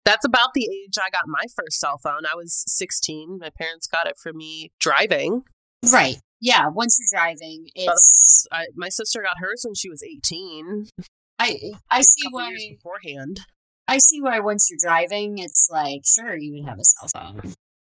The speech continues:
Speaker 1: Yeah, I got, I got my cell phone on my sixteenth birthday for that on-, that's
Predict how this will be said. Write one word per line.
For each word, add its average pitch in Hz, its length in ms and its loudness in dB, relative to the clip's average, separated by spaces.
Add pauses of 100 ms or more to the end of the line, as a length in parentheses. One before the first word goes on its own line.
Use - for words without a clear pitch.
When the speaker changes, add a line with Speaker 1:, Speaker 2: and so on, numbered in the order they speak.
(180)
Speaker 1:
Yeah, 233 160 -4
I 180 120 -2
got, 208 220 -4
I 202 160 -4
got 226 160 -8
my 226 140 -8
cell 220 240 -2
phone 208 180 0
on 185 160 -2
my 190 120 -14
sixteenth - 500 -10
birthday 175 360 -6
for 170 120 -8
that 156 160 2 (140)
on-, 175 240 -10 (100)
that's 180 160 -2